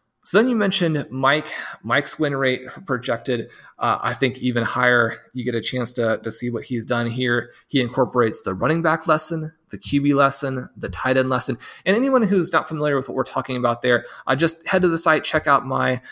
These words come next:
author archive. You're gonna see the Best Ball workshops sprinkled in throughout that. When you combine those lessons the way Mike did, then his win rate projects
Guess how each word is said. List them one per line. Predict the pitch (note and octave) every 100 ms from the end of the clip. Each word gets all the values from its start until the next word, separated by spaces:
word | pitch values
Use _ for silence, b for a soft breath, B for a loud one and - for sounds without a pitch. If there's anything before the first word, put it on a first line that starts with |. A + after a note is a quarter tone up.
| B -
author | C3+ C#3 -
archive. | C3+ - B2+ B2 A#2+
You're | B2+
gonna | B2+ A#2
see | - B2+ B2+
the | B2 A2
Best | F#2 B2 - -
Ball | B2 A2+
workshops | B2 B2 - A#2 G#2+ - -
sprinkled | - - C3+ B2+ A#2+ G#2
in | B2 A#2 A2 - -
throughout | A#2+ - A#2+ A#2+
that. | C3 A#2 - - _ _ _ _ _ - _
When | C#3
you | C#3+
combine | C3 C#3 A2 D3+ F3+
those | E3+ -
lessons | C3 C3 - C3+ B2+
the | A2+ A2
way | A#2+ A#2+
Mike | A#2 A2 A2
did, | - A#2+ A#2 - B B -
then | A#2+ A#2
his | C#3+ C#3
win | B2+ B2+
rate | B2 A#2 -
projects | A#2 - A2 -